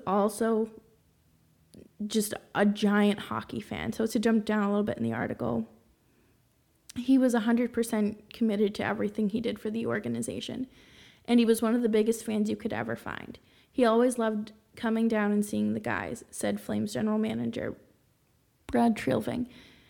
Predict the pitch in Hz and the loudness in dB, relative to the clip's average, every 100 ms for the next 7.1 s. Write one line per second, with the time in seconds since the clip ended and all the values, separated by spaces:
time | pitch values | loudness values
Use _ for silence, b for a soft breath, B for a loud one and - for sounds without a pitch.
0 | B B B 233 240 240 240 254 240 233 | B B B 4 6 4 4 2 4 4
1 | 233 214 214 226 226 240 226 220 - 220 | 2 0 0 2 2 2 2 -2 -2 0
2 | 214 214 214 208 - - 117 - - 240 | 0 0 -2 -4 -6 -6 -6 -8 -2 2
3 | 240 247 220 117 120 - 113 117 117 - | 4 4 2 0 -4 -2 0 0 -2 -2
4 | 220 220 214 214 214 240 214 226 - 214 | 2 4 4 4 2 -2 0 0 0 0
5 | 233 220 226 226 - - 120 120 226 - | -2 -2 -2 -4 -2 -2 -2 -2 -4 -2
6 | 226 214 220 214 220 233 220 240 - 214 | 2 2 2 2 -2 -2 -4 -4 -4 -4
7 | 202 | -6